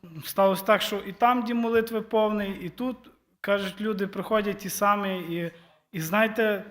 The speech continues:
щось люди зрозуміли, і нам, українцям, е, потрібно сьогодні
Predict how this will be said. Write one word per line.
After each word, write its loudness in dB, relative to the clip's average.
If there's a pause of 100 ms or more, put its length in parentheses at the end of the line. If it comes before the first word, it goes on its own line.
(140)
щось -2
люди -2
зрозуміли, 0 (140)
і 0 (1200)
нам, 2
українцям, 0 (760)
е, -4 (220)
потрібно -2
сьогодні 0